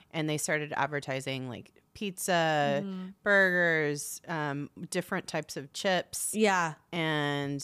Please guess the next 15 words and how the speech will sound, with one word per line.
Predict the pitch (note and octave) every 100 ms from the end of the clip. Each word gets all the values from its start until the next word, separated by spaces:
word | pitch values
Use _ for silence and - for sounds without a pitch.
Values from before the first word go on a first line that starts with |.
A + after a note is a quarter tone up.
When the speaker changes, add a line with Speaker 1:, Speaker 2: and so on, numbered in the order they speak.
| -
Speaker 1:
then | E3 D#3 E3+ F3 E3 D#3 D3+ D3 D3 D3+ D3+ _ _ _ _
I | D#3+
feel | D3+ E3+ C#3+
like | C3+ C3+
the | -
tacos | C3+ E3+ E3+ F3+ G#2 C#2+ A2+ C#3 - - _ _ _ _ _ _ _ _ -
came | - E3 C#3
into | B2+ -
play. | - A2 - D2 C#3+
Speaker 2:
Yeah. | A3+ B3+ E3+
Speaker 1:
That's | D3 C#3+
how | - D3
it | C#3+
all | C#3
got | C3 C3 A#2+